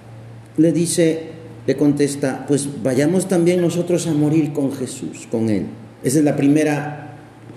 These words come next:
las primeras palabras que recoge la Biblia sobre Tomás, diciendo esto, como estando muy animado y decir: "Bueno, pues si Jesús va a morir, pues nosotros también vamos a morir con él". Entonces,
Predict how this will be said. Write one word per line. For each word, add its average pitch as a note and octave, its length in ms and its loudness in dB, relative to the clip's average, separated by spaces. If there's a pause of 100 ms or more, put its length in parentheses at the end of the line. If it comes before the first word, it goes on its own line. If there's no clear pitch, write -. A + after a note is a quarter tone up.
(140)
las A2+ 160 -2
primeras C#3+ 380 4
palabras C#3+ 500 0
que B2+ 280 -2
recoge A#2+ 460 -2
la A#2+ 140 -2
Biblia A#2+ 360 0
sobre G#2+ 340 -2
Tomás, F#2+ 560 -2 (1000)
diciendo A#2 500 4
esto, F#2+ 400 -2 (440)
como A#2 460 0
estando C3+ 600 2 (460)
muy E3+ 240 6
animado D3 500 4
y C#3 60 2
decir: B2+ 240 2
"Bueno, C3 240 4
pues A#2 140 0
si G2 100 -6
Jesús - 340 -2
va D3 40 4
a D3+ 40 4
morir, F#3+ 260 4
pues E3 160 2
nosotros G3 400 2
también D3 320 2
vamos E3 280 2
a E3+ 40 2
morir C3+ 320 2
con G#2 180 0
él". D#2+ 100 -6 (2250)
Entonces, F#3 500 -2